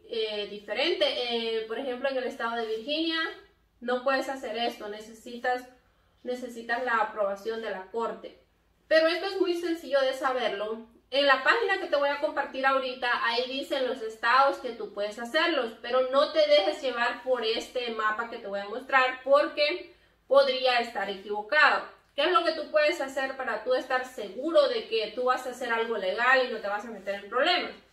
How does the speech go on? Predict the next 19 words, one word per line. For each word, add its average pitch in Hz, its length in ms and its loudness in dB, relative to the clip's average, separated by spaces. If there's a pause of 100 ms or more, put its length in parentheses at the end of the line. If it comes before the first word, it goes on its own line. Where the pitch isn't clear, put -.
(960)
Llamar 269 640 4 (500)
a 320 160 6
la 370 220 4
corte 294 420 4
de 262 140 0
tu 285 180 -8
condado 277 480 4
y 262 60 0
preguntar, 247 760 -2 (640)
eh, 262 380 2
"¿Qué 320 140 0
necesito 349 600 2
para 294 280 4
yo 294 420 4
convertirme 285 1120 0
en 285 160 -6
ministro 269 480 -2
de 254 140 4
bodas? 262 500 4